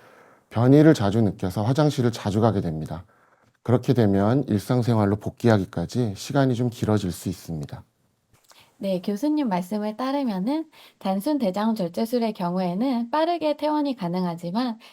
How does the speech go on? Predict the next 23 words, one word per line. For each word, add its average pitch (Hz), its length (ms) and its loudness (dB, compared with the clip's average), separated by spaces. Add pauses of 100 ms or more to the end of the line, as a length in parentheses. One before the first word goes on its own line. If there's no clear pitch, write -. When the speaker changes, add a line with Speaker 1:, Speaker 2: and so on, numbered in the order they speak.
(100)
Speaker 2:
직장암 294 540 0
수술 285 340 -4
후에 214 300 0
장루를 254 580 0
만든 185 340 -4
경우에는 180 680 -4 (240)
일, 339 180 0
이 370 120 -2
주 302 100 -6
정도의 180 440 0
시간이 262 440 -2
소요되게 277 500 -2
됩니다. 170 520 -6 (160)
빠르게 294 560 0
일상생활로 294 920 -2
복귀하는 226 500 0
것도 196 300 -6
중요하지만 202 880 -4 (340)
적절한 247 560 -2
회복 330 280 0
과정을 226 420 -2
거친 202 400 -4
후에 269 400 0